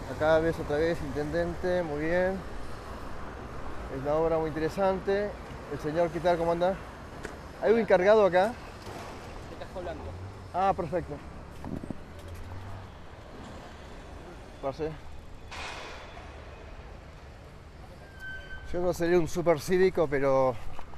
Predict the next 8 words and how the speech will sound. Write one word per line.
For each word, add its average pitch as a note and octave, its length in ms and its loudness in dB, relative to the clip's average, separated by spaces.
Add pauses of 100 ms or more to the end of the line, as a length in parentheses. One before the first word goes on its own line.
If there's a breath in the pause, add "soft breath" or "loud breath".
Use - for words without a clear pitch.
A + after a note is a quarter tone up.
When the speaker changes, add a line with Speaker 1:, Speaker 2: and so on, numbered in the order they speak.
(560)
Speaker 1:
me C3+ 80 -4
defiendo. C3+ 600 2 (100)
¿Qué G3 80 0
dice? D3+ 220 -2 (220)
Distribuidor F3 480 4
Centenario F#3 540 2
Presidente E3 400 -2
Kirchner. B2 420 -4